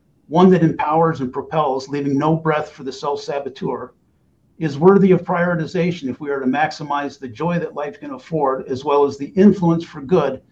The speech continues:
that still waits, no matter the stage or station of life at present, no matter the failures and foibles precedent.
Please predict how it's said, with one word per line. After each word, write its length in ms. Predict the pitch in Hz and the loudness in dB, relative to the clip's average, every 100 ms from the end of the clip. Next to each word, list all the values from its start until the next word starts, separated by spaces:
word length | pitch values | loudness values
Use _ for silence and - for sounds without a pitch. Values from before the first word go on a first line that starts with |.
| _ _ _ _ _ | _ _ _ _ _
that 160 | 139 135 | -4 -2
still 300 | - 160 143 | 2 2 4
waits, 480 | 151 120 - - - _ | 0 -2 -8 -20 -20 _
no 160 | 127 143 | 0 2
matter 280 | 151 151 | 2 2
the 100 | 131 | 0
stage 420 | 127 - 151 165 147 | -2 0 2 2 0
or 40 | |
station 440 | 131 147 151 - 139 | -6 -2 -2 -2 -6
of 160 | 127 | -4
life 280 | 135 143 143 | 0 0 0
at 140 | 147 - | -6 -6
present, 420 | 131 120 127 - _ _ _ _ _ 131 | -6 -6 -8 -14 _ _ _ _ _ -2
no 140 | 131 | 0
matter 340 | 135 143 143 143 | 4 4 4 2
the 100 | 123 | 0
failures 920 | - - 160 175 180 170 170 - - | -6 0 2 4 4 2 0 -6 -12
and 200 | 135 127 | -2 -2
foibles 440 | 135 143 135 120 - | 0 -2 -2 -6 -10
precedent. 640 | - - 143 123 101 90 | -20 -14 -6 -6 -6 -16